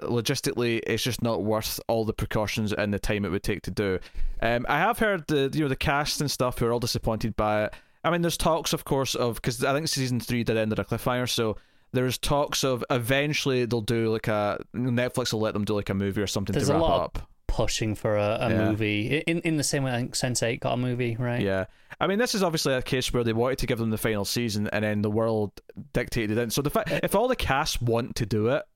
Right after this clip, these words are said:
Speaker 1: then it's probably a good chance that they'll give them something at some point when the
Speaker 2: It's
Speaker 1: world clears up a little bit.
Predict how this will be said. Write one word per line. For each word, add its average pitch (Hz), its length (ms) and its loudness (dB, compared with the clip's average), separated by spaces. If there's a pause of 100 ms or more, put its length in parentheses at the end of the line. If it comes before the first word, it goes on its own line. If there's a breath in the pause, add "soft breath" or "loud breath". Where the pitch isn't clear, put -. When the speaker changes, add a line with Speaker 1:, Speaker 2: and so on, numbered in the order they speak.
(120)
Speaker 1:
then 131 180 2
it's - 120 -2
probably 151 340 2
a 120 40 -2
good 117 180 -2
chance 107 340 -2
that 110 80 0
they'll 104 160 0
give 107 180 -2
them 104 120 -2
something 98 420 -2
at 90 80 -2
some 95 220 -2
point 98 240 0
when 110 100 2
the 127 60 4
Speaker 2:
It's 120 60 2
Speaker 1:
world 120 360 0
clears 107 260 -2
up 101 160 -4
a 95 40 0
little 82 260 -2
bit. 87 160 -2